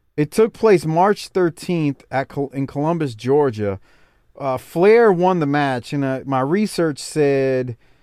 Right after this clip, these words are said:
that Ric Flair pinned Ricky Morton at the fifteen fifty-three mark by grabbing the ropes for leverage to block a sunset flip attempt.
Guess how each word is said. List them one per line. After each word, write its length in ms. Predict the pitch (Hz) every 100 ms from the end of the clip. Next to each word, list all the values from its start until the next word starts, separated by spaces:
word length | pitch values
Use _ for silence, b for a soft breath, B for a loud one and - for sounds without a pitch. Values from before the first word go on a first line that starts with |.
| _ _ _
that 500 | 117 143 143 131 131 -
Ric 200 | 156 170
Flair 240 | - 180
pinned 420 | 165 - 170 165 156
Ricky 220 | 156 160
Morton 640 | 151 147 135 139 139 139
at 180 | 139 127
the 60 | 120
fifteen 500 | - 170 - 156 147
fifty-three 500 | 156 143 131 139 139
mark 300 | 131 127 120
by 120 | 117
grabbing 500 | 110 110 135 143 143
the 80 | 127
ropes 440 | 120 131 131 120 -
for 180 | -
leverage 680 | 117 135 147 139 143 139 -
to 80 | -
block 420 | 110 120 131 131 113
a 60 |
sunset 520 | - 131 123 - 113
flip 340 | - 147 147 -
attempt. 520 | 131 - 104 95 _